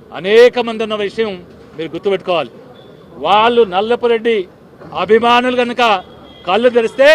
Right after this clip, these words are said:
మీరు మరుక్షణంలో మసైపోతారన్న విషయం మాత్రం మీరు గుర్తుపెట్టుకోవాలి. మీరు గుర్తుపెట్టుకొని మలుచుకోవాలి. ఈరోజు ఈ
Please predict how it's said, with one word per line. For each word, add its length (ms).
మీరు 300
మరుక్షణంలో 600
మసైపోతారన్న 640
విషయం 220
మాత్రం 180
మీరు 140
గుర్తుపెట్టుకోవాలి. 500
మీరు 220
గుర్తుపెట్టుకొని 520
మలుచుకోవాలి. 520
ఈరోజు 300
ఈ 40